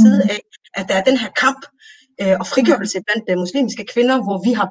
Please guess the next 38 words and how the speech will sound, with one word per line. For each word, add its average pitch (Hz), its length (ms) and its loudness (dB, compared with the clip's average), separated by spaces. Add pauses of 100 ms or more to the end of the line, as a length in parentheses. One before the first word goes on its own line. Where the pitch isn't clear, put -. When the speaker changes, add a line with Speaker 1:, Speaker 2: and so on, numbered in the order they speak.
Speaker 2:
brug 339 420 0
for 190 60 -6
hjælp 214 320 -2 (600)
fra 247 100 4
Speaker 1:
Mm. 226 60 6 (100)
Speaker 2:
regeringen, 208 520 -4
før 254 160 0
at 180 80 -8
vi 208 60 -6
kan 196 140 -12
blive 185 200 -10
frigjorte. 233 560 -4
Hvor, 185 100 -4 (220)
det 233 80 2
har 311 160 4
Speaker 1:
Ja. 294 60 -2
Speaker 2:
vi 220 80 -2
så 214 160 -8
absolut - 580 -10
ikke. - 120 -4 (360)
Som 208 160 -10
sagt, - 140 2
Speaker 1:
Mm. 220 60 6
Speaker 2:
som, 233 100 2 (160)
øh, 180 100 2 (120)
Mohammed 247 320 0
kom 214 160 -2
ind 302 180 -2
på, 220 60 0 (380)
så 262 100 0
har 285 120 2
jeg 285 100 6
altså 247 180 -4
haft 220 120 -6
en 196 140 -6
forening, 226 320 -2
siden 240 180 -4
jeg 196 40 -6